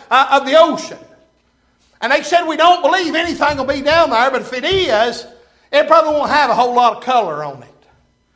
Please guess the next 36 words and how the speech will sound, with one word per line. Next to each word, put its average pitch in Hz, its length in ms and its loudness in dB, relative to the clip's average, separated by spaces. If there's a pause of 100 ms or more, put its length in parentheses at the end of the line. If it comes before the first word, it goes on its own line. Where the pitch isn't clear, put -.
(320)
And 277 100 2
so 311 160 6
they 311 60 6
got 349 220 2
that 302 140 -2
submarine. 294 560 0
Now, 277 200 2
if, - 200 -8
if - 60 -14
somebody 269 320 -2
lied 240 220 0
to 240 80 -10
me, 233 140 -8
then 185 160 -12
I'm 202 120 -8
lying 202 260 -6
to 170 60 -16
y'all, 160 280 -10
okay? 180 340 -14 (880)
So 320 200 6
they 302 160 4
finally 370 320 4
got 320 140 4
that 285 120 0
submarine 320 400 2
down 285 160 2
there 285 220 4
to 262 80 -4
the 247 100 0
bottom, 285 420 4
and 247 100 -6
they 240 100 -4
turned 320 260 -2
the 285 60 2
lights 330 420 4
on. 262 320 0